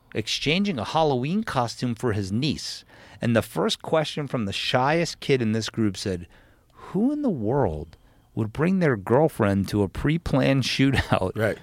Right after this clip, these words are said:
Speaker 1: and exchange a Halloween costume in the meantime?" And they started to find inconsistencies in the testimony of people that claimed they saw him, didn't see him. And, you know, really, it was like a, a, a,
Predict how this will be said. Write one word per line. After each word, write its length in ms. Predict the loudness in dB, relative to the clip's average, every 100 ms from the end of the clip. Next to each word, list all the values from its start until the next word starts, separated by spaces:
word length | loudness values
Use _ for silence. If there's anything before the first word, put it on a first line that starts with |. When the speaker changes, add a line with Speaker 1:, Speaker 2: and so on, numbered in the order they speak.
| -2
Speaker 1:
and 120 | 0
exchange 540 | 2 0 0 0 2 0
a 40 |
Halloween 560 | 2 4 4 4 0 0
costume 520 | 2 2 0 0 2
in 100 | 2
the 40 |
meantime?" 640 | 4 4 4 0 -4 -8 -12 -20 -20 -20 -20 _ -2
And 120 | 2
they 100 | 2
started 360 | 2 2 2 2
to 60 | 0
find 300 | 2 0 0 -2
inconsistencies 1080 | 0 2 0 0 -2 -2 -4 -2 0 0
in 100 | 0
the 100 | 0
testimony 920 | -2 -4 -4 -2 0 2 0 -2 -6 -10 -18 -8
of 180 | -8 -6
people 320 | -6 -2 0
that 160 | 0 -2
claimed 440 | -4 -2 -2 -2 -2
they 100 | -2
saw 420 | 0 4 4 4
him, 340 | 2 -2 -4
didn't 360 | 0 2 2 0
see 260 | 0 -2 -2
him. 360 | -4 -6 -10 -16 -20 -8 -4 0
And, 460 | 2 2 0 -2 -10 _
you 120 | -2 2
know, 160 | 2
really, 720 | 2 2 2 4 4 4 2 -4 _ _ _ _
it 80 | -2
was 180 | 0 0
like 240 | -2 -2
a, 140 | -6 -4
a, 120 | -6 -6 -8
a, 120 | -10